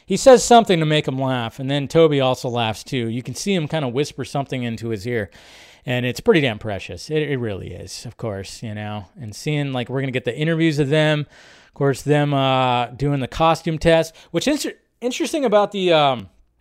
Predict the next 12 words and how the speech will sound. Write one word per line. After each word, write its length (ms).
the 60
full-on 380
image 540
of 240
them, 320
of 80
course, 300
doing 280
the 60
pointing 400
thing, 300
which 240